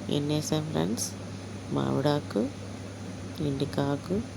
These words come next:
తమలపాకు, గోరింటాకు, కరివేపాకు, ఐదు రకాల ఆకులతో ఎన్నో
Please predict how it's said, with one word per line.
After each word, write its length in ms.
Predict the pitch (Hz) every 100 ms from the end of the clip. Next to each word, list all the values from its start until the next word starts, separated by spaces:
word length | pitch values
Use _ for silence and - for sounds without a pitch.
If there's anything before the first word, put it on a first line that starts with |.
| - - - 151
తమలపాకు, 800 | 135 139 139 - 143 139 - 190 - - - - - - - - - - - - - - - - -
గోరింటాకు, 920 | 156 147 143 139 139 143 143 - 220 269 - - - - - - - - - - -
కరివేపాకు, 680 | 202 185 151 131 120 - - - 139
ఐదు 160 | 143 139 131
రకాల 320 | - 147 147 135
ఆకులతో 420 | - 139 139 165 247 - - - - - - - - - - -
ఎన్నో 200 | 160 151